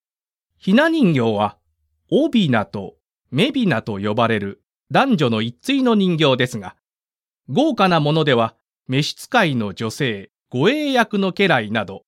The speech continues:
数体の人形や、作り物のお膳、桜、立花の造花も一緒に、毛線という赤い敷物を敷いた階段状の台に飾られます。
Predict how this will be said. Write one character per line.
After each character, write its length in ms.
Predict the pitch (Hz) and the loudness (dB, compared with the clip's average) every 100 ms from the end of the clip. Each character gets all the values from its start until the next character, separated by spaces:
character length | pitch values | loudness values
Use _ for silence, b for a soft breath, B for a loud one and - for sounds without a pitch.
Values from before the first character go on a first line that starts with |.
| _ | _
数 340 | - - 320 | -10 -4 -2
体 260 | 233 151 123 | 0 0 2
の 160 | 107 101 | -2 -4
人 240 | 123 175 | -2 -2
形 200 | 143 107 | -2 -2
や、 180 | 101 - _ _ _ _ _ _ | -6 -12 _ _ _ _ _ _
作 260 | - - 226 | -20 -4 2
り 120 | 226 | 4
物 280 | 202 180 160 | 4 4 4
の 220 | 147 147 | 2 0
お 80 | 113 | -2
膳、 280 | 127 113 104 _ _ _ | 0 -2 -4 _ _ _
桜、 560 | - 143 135 196 160 151 - | -10 -4 -2 2 0 0 -4
立 240 | - - | -4 -2
花 240 | 226 175 131 | 0 0 0
の 140 | 110 | -4
造 260 | - 127 196 | -6 -4 -2
花 140 | 175 | 0
も 120 | 156 | -2
一 120 | 143 - | -4 -4
緒 180 | - | -2
に、 220 | 127 120 - _ _ _ 110 | -2 -2 -8 _ _ _ -2
毛 240 | 156 285 | 0 0
線 260 | - 226 214 | 2 2 2
と 200 | 208 190 | 2 2
い 260 | 170 170 | 4 2
う 60 | 170 - | 0 0
赤 300 | 135 - 269 | 0 2 0
い 120 | 269 | 0
敷 240 | - - | -4 -2
物 300 | 208 208 196 | 2 2 2
を 60 | 190 | 0
敷 220 | - 175 | -2 -6
い 40 | 160 | -2
た 160 | 160 | -2
階 260 | - 185 262 | 0 -2 0
段 240 | 269 254 | 0 0
状 220 | 226 220 | 2 2
の 120 | 214 190 | 2 2
台 220 | 190 175 | 2 2
に 140 | 190 | 0
飾 260 | 196 143 131 | 0 0 2
ら 100 | 117 | 0
れ 100 | 98 | -2
ま 100 | 90 | -10
す。 180 | - | -20